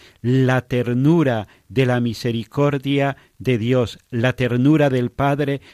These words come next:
para Jesucristo. Y vamos en esta parte del programa a pedirle también a San José que nos haga estos hombres y mujeres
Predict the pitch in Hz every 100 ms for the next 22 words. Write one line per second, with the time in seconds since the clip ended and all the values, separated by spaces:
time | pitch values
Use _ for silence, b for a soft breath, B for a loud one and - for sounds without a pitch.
0 | B - 120 117 127 - 120 131 127 -
1 | - 101 - B B B B 123 135 139
2 | 147 143 - _ 135 131 135 - 143 143
3 | 143 135 123 120 - 120 113 131 143 143
4 | 135 B B _ 135 127 123 - 123 139
5 | 175 156 123 123 117 123 127 127 131 117
6 | - 113 131 123 - B B 131 123 117
7 | 131 127 143 - - 139 - 139 120 147
8 | 147 131 123 110 117 117 - 123 139 139